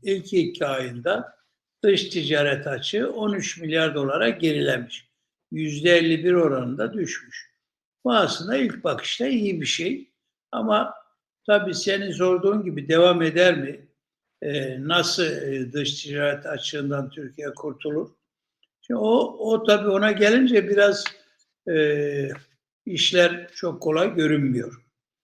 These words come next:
E, bir defa, e, dış ticaret açığının azalmasının temel nedeni, e, işlenmemiş madenlere, altına, e,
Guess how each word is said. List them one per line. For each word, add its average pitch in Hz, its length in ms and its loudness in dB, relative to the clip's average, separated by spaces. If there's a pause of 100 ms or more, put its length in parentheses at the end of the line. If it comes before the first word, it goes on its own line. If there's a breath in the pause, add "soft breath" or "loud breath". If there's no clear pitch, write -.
(460)
E, 147 300 -2
bir 247 120 0
defa, 220 560 6
e, 160 420 2 (120)
dış 220 300 0
ticaret 185 480 0
açığının 160 460 -4
azalmasının 156 1000 -2
temel 170 380 2
nedeni, 147 640 -4 (800)
e, 143 320 0 (440)
işlenmemiş 185 960 0
madenlere, 139 840 -2 (100)
altına, 151 840 -2 (640)
e, 147 420 0